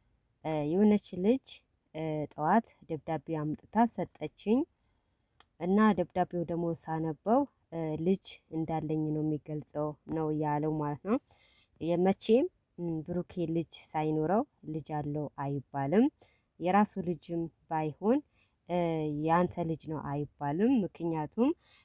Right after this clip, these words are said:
እ፣ የሰው ልጅ፣ ም፣ ዝም ብሎ ያንተ ልጅ ነህ አይባልም። ውሸት ከሆነ ደግሞ ያው ታውቃላችሁ፣ በህግ ትጠየቃላችሁ ማለት ነው። ስለዚህ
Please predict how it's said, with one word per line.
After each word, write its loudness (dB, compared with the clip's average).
እ፣ -4
የሰው 0
ልጅ፣ 4
ም፣ -4
ዝም 6
ብሎ 0
ያንተ 0
ልጅ -4
ነህ -2
አይባልም። 0
ውሸት -2
ከሆነ -6
ደግሞ 0
ያው 2
ታውቃላችሁ፣ -6
በህግ -8
ትጠየቃላችሁ -4
ማለት -4
ነው። -6
ስለዚህ 8